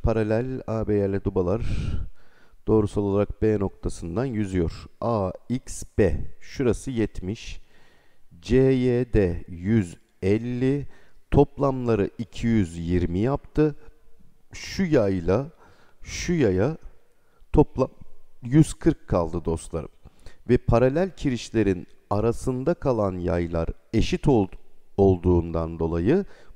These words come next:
bunların her biri yetmişer derece geldi. Alfa yetmişi gören bir çevre açı olduğu için de yarısı olacak. Otuz beş derecedir. Yapıştır gelsin.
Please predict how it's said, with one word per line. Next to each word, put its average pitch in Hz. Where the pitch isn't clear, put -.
bunların 131
her 147
biri 120
yetmişer 131
derece 87
geldi. 76
Alfa 180
yetmişi 139
gören 101
bir 95
çevre 110
açı 113
olduğu 90
için 95
de 175
yarısı 151
olacak. 87
Otuz 127
beş 117
derecedir. 92
Yapıştır 165
gelsin. 82